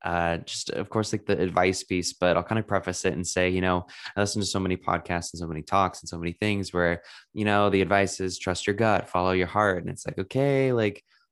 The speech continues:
but I'm, like, trying to, like, start my career and, like, am I not doing that? Like, what does that really change in sort of my trajectory? Um,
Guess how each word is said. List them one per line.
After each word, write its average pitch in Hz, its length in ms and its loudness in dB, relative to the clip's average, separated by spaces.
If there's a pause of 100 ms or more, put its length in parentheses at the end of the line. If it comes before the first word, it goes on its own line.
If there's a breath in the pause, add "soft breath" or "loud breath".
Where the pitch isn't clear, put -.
but 95 80 -4
I'm, 95 120 0
like, 95 200 -2
trying 95 240 -4
to, 104 80 -2
like, 98 400 -2 (140)
start 95 300 -2
my 87 120 -2
career 101 420 2
and, 104 120 0
like, 87 160 -2
am 82 100 -4
I 78 60 -4
not 95 340 0
doing 151 300 0
that? 143 240 0
Like, 104 100 0
what 104 100 4
does 101 120 2
that 87 140 2
really 87 200 2
change 135 640 0
in 139 60 -2
sort 113 180 0
of 101 60 0
my 87 100 2
trajectory? 127 720 0 (420 loud breath)
Um, 104 560 2